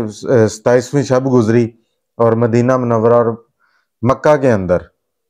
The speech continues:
मस्जिदुल हराम के अंदर जो है वो दुआएं की गई, रो रो के गिड़गिड़ा के अल्लाह के आगे दुआएं की गई। हालांकि मुसलमान तादाद में ज़्यादा हैं, लेकिन फिर भी दु-, दुआओं के ऊपर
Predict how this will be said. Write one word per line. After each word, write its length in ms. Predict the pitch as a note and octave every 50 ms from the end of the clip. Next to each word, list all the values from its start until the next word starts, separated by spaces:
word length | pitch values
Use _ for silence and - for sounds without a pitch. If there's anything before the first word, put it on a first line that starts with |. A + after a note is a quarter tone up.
| _ - A2
मस्जिदुल 400 | A2 A2+ A#2 C3 B2 C#3 C3+ B2+
हराम 360 | B2 A2 A2+ A2 A2 B2 C3
के 100 | B2 C3+
अंदर 240 | A2+ G#2+ G#2+ A#2+ G#2+
जो 160 | G#2+ G2+ G2
है 160 | G2 G#2 - _ _ _ _ _ A#2
वो 100 | C#3+ D3
दुआएं 380 | C3+ C#3+ C#3 C#3 C#3 C#3 A#2+
की 160 | A2 A2+ G2
गई, 160 | F2 F#2+ G2 G#2+
रो 200 | B2+ C#3 C3+ C3+
रो 180 | C3 C3+ B2+
के 140 | A2 A#2+ A#2
गिड़गिड़ा 440 | A2+ B2 B2 A#2 A#2+ A#2 A#2 A2+ A2+
के 180 | - - - A2 - _ _ _ _ _ _ -
अल्लाह 220 | G#2+ G#2+ A2 A#2
के 100 | A2 A#2+
आगे 200 | A2+ G2+ G#2 A2
दुआएं 280 | G2 G#2 F#2+ F2 F2 E2
की 140 | D#2+ F2+ E2+
गई। 140 | E2+ F2+
हालांकि 340 | F#2 G#2 B2+ C#3 C#3+ C#3 C#3+
मुसलमान 460 | C3+ B2+ A#2 - C3+ C3 C3 C3 C3
तादाद 360 | B2 C3 A2 A2 G#2+ G#2+ G#2 A#2
में 100 | A#2+ A#2
ज़्यादा 340 | G#2 G2+ F#2+ F#2 G#2 A2
हैं, 100 | G#2 E2+ - _ _ _ _ _ _ _ _ -
लेकिन 260 | B2 A#2+ C3 C3 A#2
फिर 140 | C3 C3 C3
भी 140 | B2+ C#3
दु-, 280 | B2+ A2 A#2 A#2 G#2 F#2 - _ _ _ -
दुआओं 280 | B2+ C3 C#3+ D3+ D#3
के 80 | C#3+ D3
ऊपर 440 | C3+ A#2 - - A#2+ A#2+ A2+ A#2